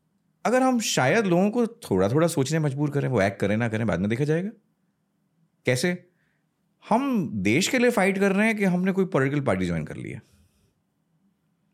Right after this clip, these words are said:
ये सारा कुछ करने से हमारे को मिल क्या रहा है? ऑब्जेक्टिविटी जहाँ आ जाएगी, अपने आप ये सिचुएशन बदल जाएगी। एग्जिस्टिंग प्लेटफॉर्म कहीं ना कहीं ये च-, ये आदत को फीड करते हैं। इतना ही नहीं होता। People were telling me,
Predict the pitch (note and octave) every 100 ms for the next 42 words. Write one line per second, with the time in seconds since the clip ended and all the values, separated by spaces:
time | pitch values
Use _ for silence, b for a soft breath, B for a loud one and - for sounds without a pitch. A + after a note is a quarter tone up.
0 | _ _ _ - F3+ A#3+ G3 G3 G#3+ -
1 | E3+ F#3+ G3 C#3 G2 G2+ D3+ G#2+ E2 C#2
2 | - - - _ _ _ _ b b b
3 | G#2 G2 D#3+ F#3+ A3+ G#3 G#3 D3 C3 C#3
4 | F#2 F2+ E2 D2 B1 A#1 - _ - F#2+
5 | A#2 A#2 A#2+ A2+ G2 D#2+ D2+ E2+ C#2 B1
6 | - - - - _ _ _ b b b
7 | b b - B2 C3+ G3 B3 A#3 F3 E3+
8 | F#3 G3+ F3+ E3+ F#3 F#3+ F#3+ D3 E3 -
9 | - C3 C#3+ - G2+ C3 - E3+ D#3+ A#2+
10 | F#2+ E2+ - - - _ _ _ _ -
11 | C3 G3+ G3+ C#3 - - _ _ - A#2+
12 | C3+ C3+ A2+ A#2+ A2+ B2+